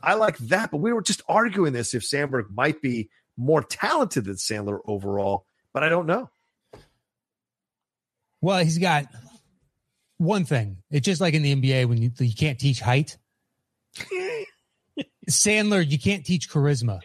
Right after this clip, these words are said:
Speaker 1: Yeah, that's a
Speaker 2: You
Speaker 1: great
Speaker 2: can't
Speaker 1: point,
Speaker 2: teach
Speaker 1: too.
Speaker 2: charm. You can't teach likability.
Speaker 1: Right.
Speaker 2: And he
Speaker 1: Yeah.
Speaker 2: just has it in spades,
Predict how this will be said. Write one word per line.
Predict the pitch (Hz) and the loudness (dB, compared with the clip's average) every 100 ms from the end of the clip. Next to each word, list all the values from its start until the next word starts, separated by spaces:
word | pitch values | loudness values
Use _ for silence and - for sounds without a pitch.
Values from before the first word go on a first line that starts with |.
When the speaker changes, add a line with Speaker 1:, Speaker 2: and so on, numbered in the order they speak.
| _ - | _ -2
Speaker 1:
Yeah, | 202 185 - | 2 2 0
that's | 196 - | -2 -2
a | 208 | -2
Speaker 2:
You | - | 2
Speaker 1:
great | 190 | 2
Speaker 2:
can't | 202 | 0
Speaker 1:
point, | - 185 | 0 0
Speaker 2:
teach | - | 0
Speaker 1:
too. | 196 196 | 0 2
Speaker 2:
charm. | 156 139 123 117 | 2 0 0 0
You | 123 | 2
can't | 180 180 | 0 0
teach | 170 170 | 0 0
likability. | 139 151 143 110 127 139 120 | 2 0 2 2 2 2 2
Speaker 1:
Right. | 113 101 - | 0 -2 0
Speaker 2:
And | 147 | 2
he | |
Speaker 1:
Yeah. | 135 | 2
Speaker 2:
just | 180 - | 2 0
has | 147 165 | 2 2
it | 165 | 0
in | 127 | -2
spades, | - 160 160 180 151 | -2 0 2 2 -2